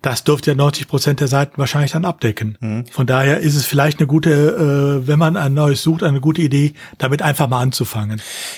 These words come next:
Speaker 2: Ja, die Frage ist ja auch jetzt, wo das Performance-Teams lo-, äh, Team losgelegt hat, ähm, äh, ob sowas nicht eigentlich dann auch einfach dann in den Core reinkommen sollte auf Dauer, ne? Also da ist ja dann noch auch einiges zu tun an dem Bereich. Das ist, glaub ich, auch Thema, dann da Sachen so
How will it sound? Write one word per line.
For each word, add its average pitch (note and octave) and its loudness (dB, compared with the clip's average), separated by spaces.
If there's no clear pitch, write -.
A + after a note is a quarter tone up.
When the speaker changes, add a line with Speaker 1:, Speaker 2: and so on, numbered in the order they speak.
Speaker 2:
Ja, G#2 -2
die A#2+ 2
Frage C3 -2
ist D3+ -2
ja - 0
auch D3+ 0
jetzt, D3 -2
wo C#3+ -4
das C3 0
Performance-Teams A#2+ 0
lo-, F2+ 0
äh, G2 2
Team G#2 -2
losgelegt F#2 -4
hat, - -4
ähm, G#2 -4
äh, G2+ 2
ob - -2
sowas A#2 0
nicht A2 -2
eigentlich F#2+ -2
dann F2 -2
auch F#2+ -2
einfach - -4
dann - 0
in - -4
den E2+ -2
Core - 0
reinkommen D#2+ -4
sollte E2 0
auf - -4
Dauer, E2 -2
ne? E2+ -2
Also E2+ -4
da D#2+ 2
ist - -4
ja F2+ -2
dann D#2+ 2
noch - -4
auch - -10
einiges G2 0
zu - -4
tun G#2+ 0
an E2+ -2
dem E2 -2
Bereich. E2+ -4
Das - -2
ist, - -2
glaub F#2+ -2
ich, - -10
auch F2 -4
Thema, G#2 0
dann E2 -2
da D#2+ 0
Sachen E2+ -4
so D2 -6